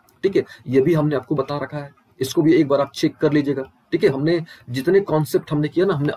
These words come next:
already आपको अच्छे तरीके से सब बता रखे हैं, ठीक है, लेकिन क्योंकि इन सब का आज यूज़ होने वाला है, ठीक है, हम लोग जो जो topics आप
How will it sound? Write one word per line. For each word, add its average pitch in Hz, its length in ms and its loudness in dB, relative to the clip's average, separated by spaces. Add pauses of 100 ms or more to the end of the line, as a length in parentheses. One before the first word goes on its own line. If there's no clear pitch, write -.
already 143 380 2
आपको 131 300 -4
अच्छे 127 300 -2
तरीके 156 200 -4
से - 60 -10
सब 170 120 -4
बता 160 200 -4
रखे 120 220 -6
हैं, 87 100 -16
ठीक 151 140 -4
है, 170 120 4 (240)
लेकिन 139 340 2
क्योंकि 151 400 -2
इन 143 240 -2
सब - 200 -8
का - 140 -6
आज 135 220 -2
यूज़ 156 300 -2
होने 120 160 -2
वाला 104 240 -14
है, - 100 -20 (440)
ठीक 190 140 -2
है, 156 60 6 (120)
हम 135 120 0
लोग 147 140 4
जो 139 100 2
जो 165 100 -2
topics 139 380 -2
आप 135 200 -2